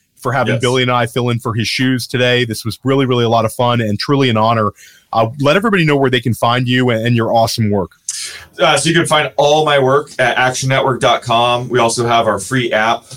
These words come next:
Speaker 2: Um, you know, I do it all, like, fantasy football content,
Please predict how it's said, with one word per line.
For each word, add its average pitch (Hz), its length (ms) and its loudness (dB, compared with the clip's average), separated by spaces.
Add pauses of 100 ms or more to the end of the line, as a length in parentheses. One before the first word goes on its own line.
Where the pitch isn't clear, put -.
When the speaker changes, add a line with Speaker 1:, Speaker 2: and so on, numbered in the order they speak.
Speaker 2:
Um, 107 260 2
you 123 100 0
know, 120 160 4
I 131 180 2
do 147 200 2
it 139 80 4
all, 131 220 4
like, 113 320 -2
fantasy 139 320 0
football 139 320 0
content, 127 520 0